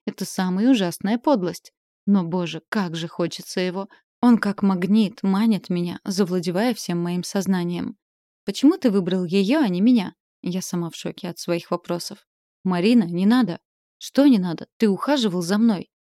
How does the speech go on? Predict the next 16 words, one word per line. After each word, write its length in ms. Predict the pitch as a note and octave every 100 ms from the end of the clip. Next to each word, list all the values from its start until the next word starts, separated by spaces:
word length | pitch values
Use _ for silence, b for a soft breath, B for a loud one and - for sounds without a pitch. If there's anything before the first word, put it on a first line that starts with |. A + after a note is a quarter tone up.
| _
Ты 140 | C#4 C#4
завлекал 520 | G3 F3 F3 B3 C#4
меня 200 | G#3 E3+
в 60 |
свои 240 | - F#3 A3
сети, 360 | - A3 -
а 80 | E3 -
потом 320 | E3+ G3 A3
бросил. 440 | C4+ C4+ - D#3+ - _
Разве 300 | F3 F#3+ D#3+
так 240 | F#3+ F#3 -
можно?" 400 | A#3+ D4+ A3 - _ _ _
В 140 | F3 F3+
моих 240 | F3+ F3
глазах 460 | D#3 F3 E3+ F3 -
слёзы. 460 | - F3 E3 E3+